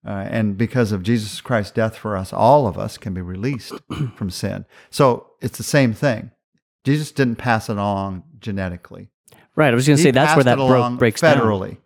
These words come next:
Speaker 1: He passed
Speaker 2: Yeah.
Speaker 1: it along to all of us
Speaker 2: Hmm.
Speaker 1: spiritually through what he did on the cross,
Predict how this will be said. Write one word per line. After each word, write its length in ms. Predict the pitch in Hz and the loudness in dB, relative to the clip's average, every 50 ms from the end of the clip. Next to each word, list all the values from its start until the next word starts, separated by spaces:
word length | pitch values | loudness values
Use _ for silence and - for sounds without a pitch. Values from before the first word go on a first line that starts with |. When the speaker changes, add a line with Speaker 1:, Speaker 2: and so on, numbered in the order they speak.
| _ _ | _ _
Speaker 1:
He 120 | - - 131 | -6 -6 -4
passed 340 | - 147 143 139 101 107 - | 0 2 2 2 2 0 -4
Speaker 2:
Yeah. 80 | 120 | -4
Speaker 1:
it 20 | 123 | -4
along 340 | 120 120 117 117 117 113 104 | 0 0 0 0 0 -2 -4
to 120 | - - | -8 -12
all 460 | - - - 120 123 123 127 123 117 | -10 -6 -2 0 0 0 0 -2 -4
of 140 | 104 95 87 | -4 -6 -8
us 140 | 101 101 - | -10 -14 -14
Speaker 2:
Hmm. 60 | - | -16
Speaker 1:
spiritually 680 | - - 117 110 110 - 95 - - 107 101 98 95 101 _ _ _ - _ | -8 -4 -2 0 0 -2 -4 -8 -12 -10 -10 -10 -10 -12 _ _ _ -20 _
through 140 | - 123 113 | -4 -2 2
what 80 | 107 101 | 2 2
he 60 | 107 | 2
did 180 | 92 110 101 101 | 2 2 0 0
on 120 | 101 95 | -2 -4
the 60 | 95 | -4
cross, 360 | - - 123 110 104 101 - | -4 0 0 2 2 0 -2